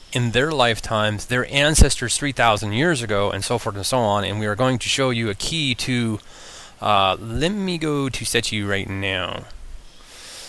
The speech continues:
And we're gonna show you that that's the darkness that certain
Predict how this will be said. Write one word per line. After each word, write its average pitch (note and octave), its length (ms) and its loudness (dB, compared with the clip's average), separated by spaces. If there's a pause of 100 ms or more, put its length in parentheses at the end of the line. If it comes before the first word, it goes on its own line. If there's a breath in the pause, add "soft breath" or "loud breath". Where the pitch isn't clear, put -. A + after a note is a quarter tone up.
(1500 loud breath)
And G#2 160 0
we're G#2 120 0
gonna G#2 160 -2
show C#3+ 240 2
you A2 240 0
that G2+ 140 -2
that's B2 280 4
the C#3 100 -4
darkness A#2 600 2
that F#2+ 340 0 (480)
certain C3 560 0